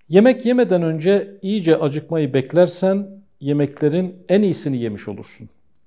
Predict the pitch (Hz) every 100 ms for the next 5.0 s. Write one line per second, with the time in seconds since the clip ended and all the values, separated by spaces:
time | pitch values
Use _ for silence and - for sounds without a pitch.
0 | _ - 202 208 151 143 - - 170 170
1 | 165 131 123 127 131 131 180 139 - 123
2 | 143 156 170 190 190 190 - _ _ _
3 | _ _ _ - 143 147 131 117 - 156
4 | 127 120 185 208 127 107 110 98 -